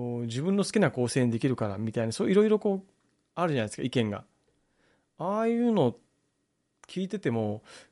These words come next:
安いのかなっていうような思いがなんとなくあって、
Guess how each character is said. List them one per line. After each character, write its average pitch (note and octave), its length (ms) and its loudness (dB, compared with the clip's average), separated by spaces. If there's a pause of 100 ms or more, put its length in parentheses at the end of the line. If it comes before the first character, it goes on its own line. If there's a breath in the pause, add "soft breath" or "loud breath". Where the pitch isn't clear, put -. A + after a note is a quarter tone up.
安 E3 600 -4
い D4 120 4
の C#3+ 120 2
か A#2+ 120 2
な A2 340 2
っ - 20 0 (380)
て C#3+ 120 2
い C#3+ 160 2
う C#3 60 2
よ D3 180 6
う - 40 4
な G#2 240 -4 (400)
思 C#3 240 -2
い C3 80 0
が A#2 100 0
な A#2+ 140 2
ん B2+ 80 -2
と C#3 80 0
な C3+ 100 0
く A#2+ 140 -2
あ A#2 40 0
っ - 60 -10
て、 A#2 420 0